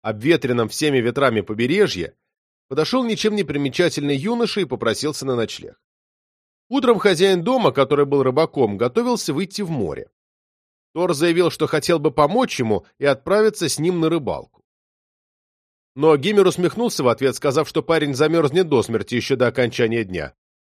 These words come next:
Тор был так возмущён, что ему пришлось сдерживаться изо всех сил, чтобы не выхватить молот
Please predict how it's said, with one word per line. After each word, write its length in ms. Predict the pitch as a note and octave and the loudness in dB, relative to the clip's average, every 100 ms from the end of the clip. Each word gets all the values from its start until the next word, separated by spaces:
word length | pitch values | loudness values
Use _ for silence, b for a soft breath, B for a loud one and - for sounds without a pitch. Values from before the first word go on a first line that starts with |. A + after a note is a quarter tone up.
| - | -4
Тор 160 | C4 | -2
был 140 | A#3 A#3+ | 0 2
так 200 | A#3 A3 | 2 2
возмущён, 500 | G3+ A3+ G#3 C4+ A3+ | 0 -2 0 0 0
что 160 | - | 0
ему 120 | F#3 | 2
пришлось 420 | E3+ F3+ - G3+ D#3 | 2 -2 2 2 2
сдерживаться 640 | C#3+ A3 D3 F#3 F#3 F3+ | 0 0 2 0 0 0
изо 160 | D#3 F3+ | 0 0
всех 240 | G3+ G#3 | 0 -2
сил, 260 | - G#3 A2+ | -2 -2 -2
чтобы 280 | - C3+ | -2 0
не 80 | D3+ | 0
выхватить 460 | F3 D#3+ D#3 D#3 C#3+ | 0 0 -2 -6 -2
молот 400 | A3+ A#3 B2+ | 0 2 2